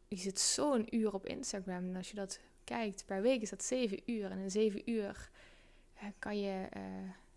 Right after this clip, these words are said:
heel goed een taal leren. <laughs> Of een andere belangrijke vaardigheid. Kan je moestuin aanleggen.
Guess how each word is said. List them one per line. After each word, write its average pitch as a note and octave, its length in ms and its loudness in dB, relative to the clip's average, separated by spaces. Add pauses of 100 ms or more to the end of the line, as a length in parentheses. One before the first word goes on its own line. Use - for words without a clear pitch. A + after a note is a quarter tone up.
(100)
heel C#4 160 -2
goed G#3+ 140 -2
een F#3+ 180 0
taal C4 300 2
leren. F#3 420 0 (160)
<laughs> - 180 -4
Of - 80 -12
een - 120 -6
andere A3+ 380 8
belangrijke G3+ 480 2
vaardigheid. G#3 580 0
Kan F#3+ 140 -4
je F#3+ 80 -2
moestuin G#3 560 2
aanleggen. F#3 640 -4